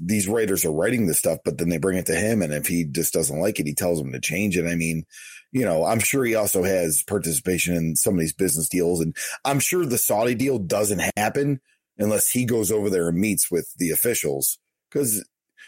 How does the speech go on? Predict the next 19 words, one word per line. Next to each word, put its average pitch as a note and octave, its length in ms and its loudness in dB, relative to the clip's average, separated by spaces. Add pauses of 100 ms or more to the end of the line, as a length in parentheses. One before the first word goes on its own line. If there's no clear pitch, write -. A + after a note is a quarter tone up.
(120)
I'm G#2+ 160 0
sure, G#2 600 2
you G#2+ 100 2
know, F2+ 160 2
a F2+ 60 2
man A#2 220 2
of - 60 0
power A2+ 340 2
meeting G#2+ 360 2
a F#2 60 2
man G#2 220 2
of - 80 -2
power, A#2+ 580 2
I'm F#2+ 160 0
sure A2+ 200 0
they G#2+ 140 2
hit A2+ 140 2
it A2+ 120 2
off, - 400 2